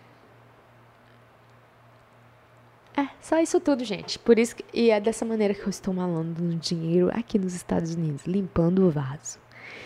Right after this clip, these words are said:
Eu, na verdade, eu não limpo. Eu coloco uma das meninas pra limpar, eu tiro mais o pó. Então, <laughs> é independente.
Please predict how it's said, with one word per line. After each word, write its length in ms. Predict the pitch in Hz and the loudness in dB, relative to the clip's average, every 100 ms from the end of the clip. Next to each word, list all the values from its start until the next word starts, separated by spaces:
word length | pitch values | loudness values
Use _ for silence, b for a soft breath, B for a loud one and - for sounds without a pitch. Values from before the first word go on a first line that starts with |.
| B B B B B B | B B B B B B
Eu, 100 | 208 | 4
na 60 | 202 | 8
verdade, 320 | 190 185 190 | 8 8 8
eu 40 | |
não 140 | 208 233 | 8 6
limpo. 260 | 180 160 165 | 4 2 2
Eu 40 | |
coloco 460 | - 170 165 - 185 | 4 6 6 2 -2
uma 200 | 185 180 | 0 2
das 160 | 175 | 2
meninas 240 | 180 175 170 | 2 2 2
pra 100 | 185 | 4
limpar, 400 | 190 190 160 165 | 4 2 4 6
eu 160 | 160 | 6
tiro 240 | - 202 180 | 4 4 4
mais 200 | 175 202 | 6 6
o 60 | |
pó. 220 | - - 139 - B B B 196 | 4 0 -6 -12 B B B -2
Então, 460 | 185 175 170 170 180 185 190 175 175 170 B B B | 6 8 8 8 8 8 10 10 8 2 B B B
<laughs> 520 | - - - - - | -14 -20 -20 -18 -4
é 100 | 185 | -4
independente. 1080 | 180 175 196 180 220 185 143 147 - - | 0 4 4 6 6 4 0 -2 -4 -4